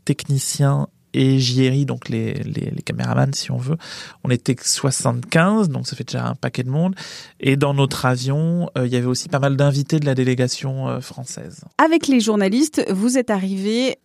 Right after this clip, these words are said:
Speaker 2: vingt-quatre heures avant.
Speaker 1: Lundi en fin d'après-midi, sur la base militaire, euh, près de Washington.
Speaker 2: Et vous avez attendu Emmanuel Macron.
Speaker 1: Pas sur place, heureusement, parce qu'il fait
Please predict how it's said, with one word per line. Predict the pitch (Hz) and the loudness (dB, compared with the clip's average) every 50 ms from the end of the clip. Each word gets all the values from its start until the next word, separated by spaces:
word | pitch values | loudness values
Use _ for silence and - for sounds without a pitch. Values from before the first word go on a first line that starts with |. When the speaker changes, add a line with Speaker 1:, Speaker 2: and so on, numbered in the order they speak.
| - 190 | -6 -4
Speaker 2:
vingt-quatre | 190 202 220 220 208 214 202 - - | 0 0 0 0 0 0 -2 -2 -2
heures | 202 190 190 | -4 -2 0
avant. | 190 180 170 170 190 190 190 196 208 214 233 226 - | 0 0 0 0 0 2 2 2 0 0 -2 -6 -6
Speaker 1:
Lundi | - 139 151 151 151 185 | -2 0 2 2 4 2
en | 185 165 | 2 2
fin | - 180 | 2 2
d'après-midi, | 170 165 - - 151 147 143 139 151 170 190 190 170 | 2 2 2 0 0 0 0 0 0 0 2 2 2
sur | - - 151 | 0 0 0
la | 135 127 | 0 0
base | 123 135 147 143 147 | 2 0 0 0 0
militaire, | 147 139 135 131 - - 147 151 151 147 | -2 -2 -2 -2 -2 0 0 0 0 -2
euh, | 131 | -4
près | - - - 131 | -4 -4 -4 -2
de | 127 | -2
Washington. | 131 131 - - 127 127 135 - | -2 -4 -4 -6 -8 -6 0 2
Speaker 2:
Et | 240 247 262 | 4 4 4
vous | 247 220 202 190 185 | 4 2 2 2 2
avez | 185 180 170 180 202 220 233 - | 2 2 2 2 2 2 2 2
attendu | - 185 170 180 180 170 165 185 202 208 226 226 233 - | 0 -2 0 0 -2 0 0 0 0 2 0 0 -2 -2
Emmanuel | - 196 185 170 165 165 165 | 0 0 2 2 2 2 2
Macron. | 160 156 151 151 - - 202 208 220 220 - - - | 2 0 -2 -4 -4 -2 0 0 0 -2 -4 -4 -2
Speaker 1:
Pas | - 143 | 0 0
sur | 139 - - 143 - | 2 2 2 0 0
place, | - 143 139 139 135 - - | 2 2 2 4 4 2 2
heureusement, | 131 123 127 120 123 123 135 139 | 2 2 2 2 2 0 0 0
parce | - - - - | 0 -4 -6 -8
qu'il | - - - | -12 -12 -8
fait | - - 123 | -4 -4 -4